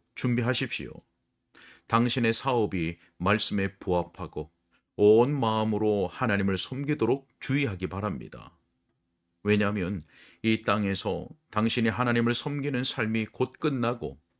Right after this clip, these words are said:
선악간에 자신의 행위에 대해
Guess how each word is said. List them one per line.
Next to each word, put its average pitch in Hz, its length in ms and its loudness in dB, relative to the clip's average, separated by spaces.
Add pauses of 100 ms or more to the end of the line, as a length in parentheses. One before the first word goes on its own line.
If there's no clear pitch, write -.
(380)
선악간에 87 840 -2 (140)
자신의 120 400 0
행위에 123 380 0
대해 107 320 0